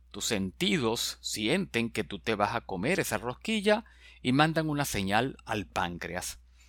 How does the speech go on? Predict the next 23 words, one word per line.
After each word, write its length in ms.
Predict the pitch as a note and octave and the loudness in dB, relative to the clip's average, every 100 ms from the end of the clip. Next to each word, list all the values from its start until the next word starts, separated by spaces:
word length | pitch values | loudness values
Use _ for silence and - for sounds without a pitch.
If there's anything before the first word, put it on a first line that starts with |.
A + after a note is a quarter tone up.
| - | -4
para 180 | - G2+ | 2 2
que 140 | G2+ - | 2 0
se 160 | D3 | 0
prepare 640 | - F3 - F#3+ F#3+ G3 - | 2 2 4 4 4 0 0
a 120 | - D#3+ | 0 4
la 120 | D#3+ | 4
liberación 800 | D#3+ D3+ C3+ - A2+ A2+ C3+ E3 - - - | 4 4 2 0 0 0 -2 -6 -18 -20 -16
de 460 | G2+ A#2+ D3 - - - | 0 2 2 0 -10 -2
insulina. 800 | C#3+ D3+ C#3 - F#2+ E2 C2+ - - - - - - - - - | 4 6 6 0 -4 -6 -6 -8 -10 -20 -20 -20 -20 -20 -18 -2
Cuando 400 | G2+ G2 F2 - | 0 0 -2 2
comes 560 | - E3 C#3+ G3+ - - | 4 4 2 0 -4 -6
ese 240 | G3+ - | -10 -6
carbohidrato 800 | - F#2+ C3+ F3 F#3+ F#3+ G3 - - - - - | -4 -2 0 4 4 4 -4 -8 -18 -20 -20 -8
y 120 | G#2+ | -2
se 120 | - | 0
absorben 920 | G2+ - - D3 F#3 G#2+ A2 C#3+ D#3+ - - - - - | 0 0 0 2 2 2 0 0 -4 -10 -20 -20 -16 -10
las 120 | F#2+ | -8
moléculas 600 | - A2+ B2+ A#2 G2+ F#2+ | -2 -2 0 0 0 0
de 200 | G2+ - | -2 -2
azúcar, 640 | - - D3 - G3 G#3 - - - - - - - | -4 -4 -4 2 4 2 -2 -18 -20 -20 -20 -20 -6
inmediatamente 920 | A2 G#2+ G2+ G2 - A2 A#2 A2+ A2+ | -2 2 2 2 2 2 2 2 0
la 120 | G#2+ | 2
insulina 760 | A2+ - A2+ A2 F3+ F#3+ A3 | 0 -2 -4 -2 0 0 -2